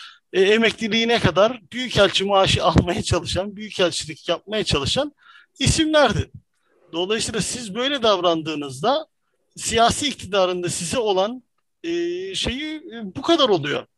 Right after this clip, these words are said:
Yani saygısı ya da güveni diyelim. Mesela çok eleştirilen bir şey var dışişleri konusunda. "Niye dışarıdan büyükelçi atıyorsunuz?" Ya içeriden atadığınızla dışarıdan atadığınız arasında fark olmuyor ki. Yani ikisi de sizin diyeceğiniz ya da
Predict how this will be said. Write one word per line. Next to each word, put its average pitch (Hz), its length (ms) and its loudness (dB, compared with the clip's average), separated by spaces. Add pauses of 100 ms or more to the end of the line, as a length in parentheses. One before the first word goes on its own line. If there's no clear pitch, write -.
Yani 143 240 -2
saygısı 180 800 2
ya 156 180 0
da 151 320 4
güveni 170 440 -4
diyelim. 151 220 -8
Mesela 180 260 -4
çok 208 240 -6
eleştirilen 196 600 0
bir 175 60 -6
şey 175 180 -2
var 135 220 -6
dışişleri 156 320 -6
konusunda. 143 480 -10
"Niye 202 240 0
dışarıdan 160 520 2
büyükelçi - 460 -6
atıyorsunuz?" 123 480 -14 (360)
Ya 170 100 4
içeriden 185 480 2
atadığınızla 208 680 2
dışarıdan 185 420 2
atadığınız 202 560 -4
arasında 190 420 -2
fark 196 340 0
olmuyor 233 320 -6
ki. 135 360 -10
Yani 156 240 0
ikisi - 380 -2
de 208 200 4 (320)
sizin 170 520 -6
diyeceğiniz 196 640 -2
ya 170 120 -2
da 190 160 0